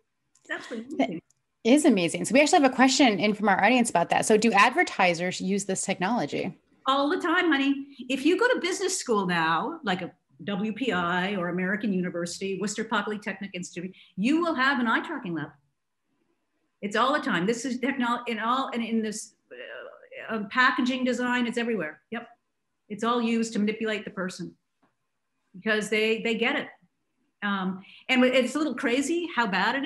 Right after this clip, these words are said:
Speaker 1: is, because now they not only manipulate, uh, where your eyes are gonna look, they can control that by how they're designed. They also can measure, like, how often you smile. So there's technology that measures how your muscles move on your face. I can see your muscle moving now, Nancy. <laughs>
Speaker 2: Turn my camera off.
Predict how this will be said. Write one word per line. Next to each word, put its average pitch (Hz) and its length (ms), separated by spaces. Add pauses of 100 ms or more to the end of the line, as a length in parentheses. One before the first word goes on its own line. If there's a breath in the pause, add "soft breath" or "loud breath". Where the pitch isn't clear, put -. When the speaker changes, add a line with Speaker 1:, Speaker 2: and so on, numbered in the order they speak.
Speaker 1:
is, 311 160
because 226 380
now 240 240
they 226 100
not 220 220
only 208 180
manipulate, 190 720 (640 soft breath)
uh, 185 220
where 185 100 (100)
your 185 120
eyes 277 320
are 220 60
gonna 170 220
look, 147 260 (160)
they 185 80
can 170 140
control 196 460
that 160 280 (520)
by 180 220
how 175 200
they're 160 280
designed. 170 500 (240 soft breath)
They 202 140
also 285 340
can 208 240
measure, 208 520
like, 196 200
how 208 180
often 196 280
you 175 100
smile. 185 640 (640)
So - 200
there's 220 200
technology 262 760
that 214 140
measures 233 500
how 226 160
your 208 160
muscles 208 460
move 202 200
on 185 140
your 170 100
face. 202 420
I 226 60
can 202 140
see 302 140
your 196 100
muscle 185 340
moving 196 280
now, 247 200
Nancy. 208 500
<laughs> - 1900
Speaker 2:
Turn 233 140
my 202 140
camera 262 360
off. 214 220